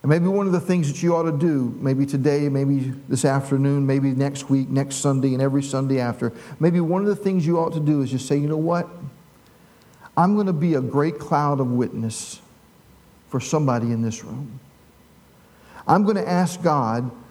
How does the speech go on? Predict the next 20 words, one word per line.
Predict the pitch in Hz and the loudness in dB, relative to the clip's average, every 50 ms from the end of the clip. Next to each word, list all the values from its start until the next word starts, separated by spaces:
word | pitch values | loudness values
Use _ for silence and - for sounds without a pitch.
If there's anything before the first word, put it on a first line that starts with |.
| - - - - - - - _ _ - | -20 -20 -20 -20 -20 -20 -20 _ _ -2
to | - 165 | 0 2
remind | 156 143 135 139 147 156 160 165 165 156 143 127 | 2 2 2 2 2 2 2 2 2 2 0 0
me | 120 117 113 110 107 | 0 0 -2 -4 -6
to | - - 131 | -6 -6 -4
regularly | 120 117 135 165 185 175 175 196 185 180 180 | -2 0 0 0 2 2 0 0 0 0 -2
come | 180 - 175 165 156 | -2 -2 0 0 0
up | 151 160 - | 0 -2 -2
to | - 147 | -2 0
them | 135 139 139 139 139 143 - | 0 0 0 0 0 -2 -2
and | - 127 107 | -2 -4 -4
to | 117 110 | -4 -8
cheer | - - - - 190 208 208 | -8 -10 -6 -4 0 0 0
them | 180 170 160 147 | 0 0 -2 -2
on | 139 151 147 143 143 143 139 | -2 0 0 0 0 0 0
and | - 131 120 107 | 0 -2 -2 -2
just | - 165 - - | -2 -4 -4 -4
to | - | -8
say | 127 - - 147 160 | -8 -6 -4 -4 -2
to | 147 143 | -2 -2
them, | 135 131 131 123 120 | -2 -2 -2 -2 -4